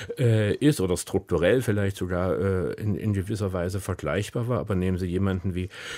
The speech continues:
äh, Björn Höcke, der ist meines Wissens erst seit vier Jahren in Thüringen, äh, ansässig. Also in, in, also da, da w-, w-, äh, wird es, äh, schwierig. Und jetzt, äh, natürlich, äh, zu, zu, zu sagen, damals habt ihr das doch gefordert. Aber das war natürlich ein sehr breites,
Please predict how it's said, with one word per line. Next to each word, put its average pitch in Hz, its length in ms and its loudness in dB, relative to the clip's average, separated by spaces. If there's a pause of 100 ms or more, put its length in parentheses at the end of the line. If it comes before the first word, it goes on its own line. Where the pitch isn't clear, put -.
(180)
äh, 95 240 4
Björn 90 380 0
Höcke, 120 240 2
der 107 140 2
ist - 140 -4
meines 92 360 0
Wissens 98 280 -2
erst - 220 -4
seit 87 220 0
vier 98 360 0
Jahren 98 340 2
in 85 200 -2
Thüringen, 95 560 2
äh, 95 400 2
ansässig. 101 680 0 (340)
Also 113 180 6 (240)
in, - 260 0
in, 120 220 0
also 123 180 6
da, 113 160 4
da 113 380 4
w-, 104 560 -2
w-, 104 120 -4 (340)
äh, 110 260 4
wird 107 320 2
es, - 240 -2
äh, 67 240 -4
schwierig. 120 560 4 (380)
Und 104 200 4
jetzt, - 560 0
äh, 110 220 6
natürlich, 107 480 4 (140)
äh, 104 260 2
zu, 101 180 -2
zu, 95 140 2
zu 117 160 4
sagen, 101 320 2
damals 107 400 2
habt 113 180 -2
ihr 92 60 0
das 101 220 -2
doch 95 200 -2
gefordert. 101 440 0
Aber 107 160 0
das 117 200 0
war 135 120 2
natürlich 139 400 0
ein 127 80 4
sehr 120 180 2
breites, 117 500 -2